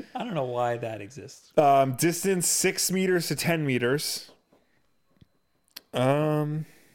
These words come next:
Speaker 2: yeah.
Speaker 1: That, is that a lot? Yeah, it's a lot.
Speaker 2: Yeah, it's a lot.
Speaker 1: Yeah, it's a lot.
Speaker 2: Yeah. 'Cause one meter is about three feet.
Speaker 1: It's only twenty dollars. I think it's a good,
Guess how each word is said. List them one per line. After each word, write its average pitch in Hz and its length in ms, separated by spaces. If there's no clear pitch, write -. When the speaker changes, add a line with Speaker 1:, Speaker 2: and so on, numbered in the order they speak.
Speaker 2:
yeah. 175 80
Speaker 1:
That, 160 200
is 151 80
that 233 120
a 214 40
lot? 262 260
Yeah, 240 200
it's 294 120
a 175 40
lot. 151 80
Speaker 2:
Yeah, 160 180
it's 131 80
a 151 60
lot. 113 280
Speaker 1:
Yeah, 139 140
it's - 140
a 117 40
lot. 113 120
Speaker 2:
Yeah. 110 200
'Cause 135 120
one 175 220
meter 180 300
is 135 140
about 135 220
three 131 180
feet. 113 320
Speaker 1:
It's - 60
only 302 120
twenty 160 220
dollars. 120 300
I 127 60
think 135 120
it's 117 80
a 107 60
good, 107 180